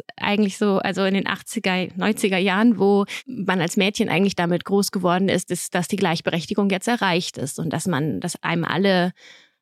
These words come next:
alles offen steht und man sich als Frau frei entscheiden kann, ähm, welchen Weg man einschlagen will und so. Und ich glaub, der jetzige Feminismus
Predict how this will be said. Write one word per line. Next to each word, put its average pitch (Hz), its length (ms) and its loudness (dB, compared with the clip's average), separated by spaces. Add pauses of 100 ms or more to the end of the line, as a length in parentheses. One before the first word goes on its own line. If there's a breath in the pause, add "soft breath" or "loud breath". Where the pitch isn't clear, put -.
(160)
alles 214 300 0
offen 262 280 4
steht 269 500 2
und 202 80 2
man 180 160 0
sich 180 220 -6 (180)
als - 260 -10
Frau 190 560 0 (480)
frei 208 240 0
entscheiden 208 460 2
kann, 214 400 2
ähm, 202 180 0
welchen 190 300 -2
Weg 190 120 0
man - 140 -2
einschlagen 220 560 0
will 208 160 -4
und 202 100 -4
so. 202 180 -2 (320 loud breath)
Und 202 100 2
ich 196 80 0
glaub, 202 200 -2
der 180 220 0
jetzige 240 500 0
Feminismus 196 720 2